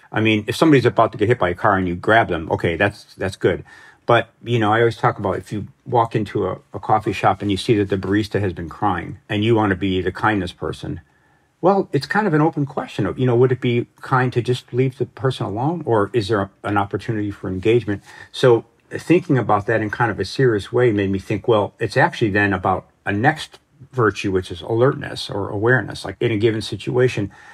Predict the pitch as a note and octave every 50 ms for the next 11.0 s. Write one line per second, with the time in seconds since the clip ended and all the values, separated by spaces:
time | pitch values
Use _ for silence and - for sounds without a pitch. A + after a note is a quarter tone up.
0 | - - - - A#2+ B2 A#2 A#2+ A#2 A2+ A2+ A2+ - - A#2+ G#2 G2+ G2+ G2 G2+
1 | G#2 F#2+ - - A#2+ A#2 A2+ G#2 G2+ G2+ G2 - _ _ _ _ _ _ _ _
2 | _ _ - G#2 G#2 B2 - _ - B2 A#2 G#2+ - - G2 F#2+ F#2 - _ _
3 | _ _ _ _ _ _ _ _ - - B2+ A2 G2+ G2 - G#2+ G#2 F#2+ - F#2
4 | G#2 F#2+ G2 G#2+ G#2 - - - - - _ - B2 B2 - - - _ _ _
5 | _ _ - A2 G2+ - - G3+ G3+ D#3+ A#2+ A2 G2+ A2+ G#2+ G2+ G#2 G2+ G2+ G#2
6 | G2+ G2 - - A2+ G#2 G2+ G2+ G#2 G#2 G#2+ G2+ - - F3+ G3+ - - - -
7 | - - _ - - - - - A#2+ - B2+ A#2 A2 G2+ G2 A2+ B2 C3 C3 A#2
8 | G2+ G2+ G2 F#2+ F#2 - - A2+ G#2 F#2+ F#2+ - - A#2 A2+ A2+ A2 - G2+ -
9 | - A2+ G2+ - F#2 - - A2 G2+ F#2 F2+ F2 - _ _ _ _ _ _ _
10 | _ - - - C3+ C3+ D3 C#3+ A#2 G2 F2+ F2+ F2 E2+ F#2+ G2+ - G2+ G2+ G#2+